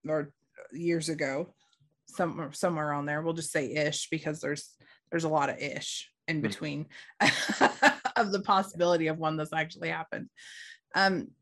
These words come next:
Speaker 1: but think about the context in which this happened. And here you have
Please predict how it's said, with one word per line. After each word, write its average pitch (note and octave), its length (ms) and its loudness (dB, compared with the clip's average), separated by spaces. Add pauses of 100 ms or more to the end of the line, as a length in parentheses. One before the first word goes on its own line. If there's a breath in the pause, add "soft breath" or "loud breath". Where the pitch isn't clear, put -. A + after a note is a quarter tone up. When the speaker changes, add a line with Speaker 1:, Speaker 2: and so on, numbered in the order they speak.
(240)
Speaker 1:
but G#3 220 6
think D4 260 4
about F#3+ 420 4
the F#3 100 2
context - 680 0
in F3 140 -6
which F3 220 -2
this C#3+ 120 -8
happened. C#3+ 460 -6 (840 soft breath)
And G3 140 4
here G3+ 200 4
you G#3 160 2
have F3 440 4